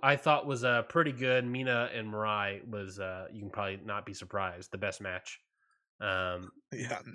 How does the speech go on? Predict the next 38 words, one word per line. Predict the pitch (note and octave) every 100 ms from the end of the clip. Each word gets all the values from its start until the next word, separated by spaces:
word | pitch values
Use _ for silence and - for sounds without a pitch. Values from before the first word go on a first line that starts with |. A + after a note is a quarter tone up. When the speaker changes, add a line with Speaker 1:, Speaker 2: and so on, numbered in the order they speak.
| A#2
Speaker 2:
that | C#3
doesn't | D3 C#3 C#3 A2+
surprise | - - - - -
me. | - - C#3
Speaker 1:
Julian | A#2+ G3 C4 B3+ D#3+
Hanan | B2+ F#3 F3+ A#2
was | A2+ A2
actually, | A#2+ - -
I | C3
said | D#3
that | A#2
was, | A#2+ A#2+
I | C3+
thought | E3+
that | G#2+
was | F2+
good. | - F#2+ G2+ -
I | A#2+
thought | B2 C#3
it |
was | A2+ G#2
the, | G#2 G2+ G2
Speaker 2:
That's | -
Speaker 1:
a |
Speaker 2:
good. | G#2 G2
Speaker 1:
good | F#2+
match. | F#2 G2 - _ _ _ _ -
I |
mean, | A#2 A#2
it's | G2+
Julia | C#3+ D#3 C#3+ B2+
versus | A#2 A2 G#2
Hanan, | A2+ G#2 G2+ A2+
so | -
Speaker 2:
Julia's | D#3 E3 D3+ -
good | C#3 B2+
against | A2 G#2+ G2 - - A2
rookies. | G2+ - - - -